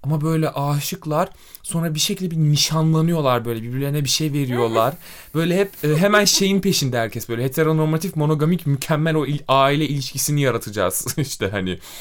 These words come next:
Speaker 1: sevgiliyle. Abi on beş on altı yaşındasın
Speaker 2: Yüzük
Speaker 1: ya,
Speaker 2: falan.
Speaker 1: kendine gel lütfen. <laughs> Yani, e, çok, e, dikkatli olun nereye koyduğunuzla ilgili bu ilişkiyi ve birazcık şey bence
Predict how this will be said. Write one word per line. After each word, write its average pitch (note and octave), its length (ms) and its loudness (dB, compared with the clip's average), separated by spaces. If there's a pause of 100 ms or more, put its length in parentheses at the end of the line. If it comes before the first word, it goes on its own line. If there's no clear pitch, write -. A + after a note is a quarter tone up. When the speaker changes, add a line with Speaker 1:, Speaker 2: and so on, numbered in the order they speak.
(180)
Speaker 1:
sevgiliyle. G#2 680 -2 (220)
Abi D3+ 240 2
on C#3+ 220 2
beş C#3 180 0
on C3 60 -2
altı C3+ 240 -4
yaşındasın B2 420 -2
Speaker 2:
Yüzük A2+ 100 -4
Speaker 1:
ya, A2 140 -2
Speaker 2:
falan. A2+ 160 -2
Speaker 1:
kendine A#2+ 220 -2
gel A2+ 200 -4
lütfen. - 400 -4 (160)
<laughs> - 180 -6
Yani, C#3 300 2
e, B2 460 -2
çok, - 340 -4 (440)
e, C3 40 -2 (1200)
dikkatli D#3 500 -2
olun G#2+ 520 -2
nereye A2 420 -2
koyduğunuzla G#2 760 -4
ilgili F#2+ 380 -8
bu G2 100 -12
ilişkiyi F#2 840 -10
ve C3 280 0 (340)
birazcık F#3 760 -2 (460)
şey E3 440 -4
bence F#2+ 480 -2